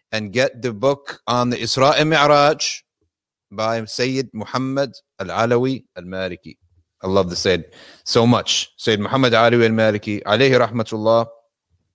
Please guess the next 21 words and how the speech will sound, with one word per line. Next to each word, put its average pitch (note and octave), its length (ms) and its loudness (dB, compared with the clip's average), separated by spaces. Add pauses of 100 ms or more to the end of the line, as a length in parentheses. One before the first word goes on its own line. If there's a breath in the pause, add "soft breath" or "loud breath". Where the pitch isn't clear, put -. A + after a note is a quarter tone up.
(140)
Allah G2 160 -4
subhanahu G2+ 360 -6
wa F#2 60 -2
ta'ala F2+ 260 -6
give F2 180 -10
him F2 120 -12
Jannat F2 280 -10
al-Firdaus. E2 600 -12 (460 soft breath)
And F#2+ 120 -4
may F#2 80 0
Allah F2+ 220 0
subhanahu F#2 420 -6
wa F2 80 -8
ta'ala, F2 600 -6 (260)
uh, D2+ 520 -6 (300 soft breath)
make F#2+ 300 0
him F2+ 440 -2 (320 soft breath)
a, E2 520 -2
a, D#2+ 400 -6
a, D#2 400 -6
uh, C#2 260 -6